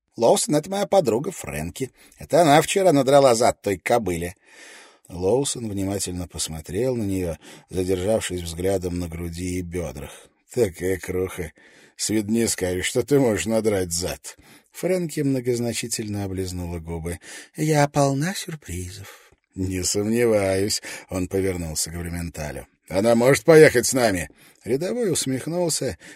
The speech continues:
и притянул к себе Джули. «Конечно, бро, без проблем. Только так, чтобы сержант Форд не узнал». «Я надеялась, вы нас подвезете», — сказала Фрэнки. «Так чего мы ждем?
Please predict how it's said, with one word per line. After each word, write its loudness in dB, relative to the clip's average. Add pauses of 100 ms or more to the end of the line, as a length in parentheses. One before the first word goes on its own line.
и 0
притянул 0
к -6
себе -2
Джули. -4 (100)
«Конечно, 4
бро, 6
без 0
проблем. 8 (340)
Только 4
так, 6
чтобы 2
сержант 2
Форд -4
не 2
узнал». 0 (520)
«Я -2
надеялась, -2
вы -2
нас -4
подвезете», — -4
сказала -4
Фрэнки. -6 (260)
«Так 4
чего 2
мы 2
ждем? -4